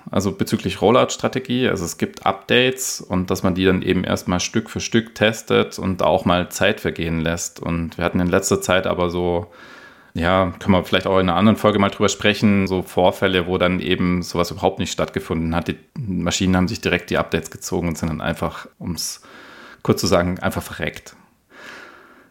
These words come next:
Also ich denke, das ist ein wichtiger Punkt, das ist, hat immer mehr Bedeutung. Ich glaub, im Microsoft-Kontext kam es dann mit diesem Vesus, also dann mit, äh, der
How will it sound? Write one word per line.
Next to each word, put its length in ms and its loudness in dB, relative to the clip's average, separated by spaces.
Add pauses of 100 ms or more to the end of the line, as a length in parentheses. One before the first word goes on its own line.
(420)
Also 200 4
ich 100 4
denke, 240 4 (240)
das 160 4
ist 160 4
ein 160 10
wichtiger 300 4
Punkt, 480 4
das 160 0
ist, 220 -8 (220)
hat 120 -2
immer 120 4
mehr 140 6
Bedeutung. 340 4
Ich 140 0
glaub, 220 0
im 640 4
Microsoft-Kontext 1400 2
kam 240 4
es 120 -4
dann 260 4 (100)
mit 160 -2
diesem 400 0
Vesus, 1080 0
also 500 4
dann 460 -2
mit, 460 -6 (240)
äh, 180 -2
der 440 0